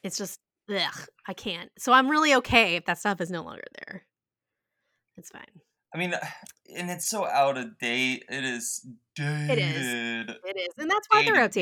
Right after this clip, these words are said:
Speaker 2: dated.
Speaker 1: It totally makes sense. Like, I get it.
Speaker 2: Yeah.
Speaker 1: That's, that's kind of like the, that's what's great about Epcot is because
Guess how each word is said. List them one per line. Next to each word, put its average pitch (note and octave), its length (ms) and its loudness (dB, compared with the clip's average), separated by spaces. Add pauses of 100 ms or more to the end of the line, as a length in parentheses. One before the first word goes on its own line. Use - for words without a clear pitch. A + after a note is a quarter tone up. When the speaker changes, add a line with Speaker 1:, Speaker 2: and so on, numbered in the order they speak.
Speaker 2:
dated. F3+ 120 -2
Speaker 1:
It G#3 80 -4
totally A3+ 300 0
makes F#4 200 -10
sense. - 380 -10
Like, E3 240 -6
I F3+ 120 0
get E3+ 220 -6
it. D#3+ 80 -6
Speaker 2:
Yeah. E3+ 120 -10
Speaker 1:
That's, A#3+ 300 4 (420)
that's E4 160 -2
kind D5 180 0 (100)
of B3 60 -4
like A3+ 340 -2 (600)
the, F3+ 180 -10 (280)
that's D4 220 0
what's - 140 -8
great A#3 200 0
about A3+ 140 0
Epcot G3 340 0
is - 80 -12
because G3+ 240 -6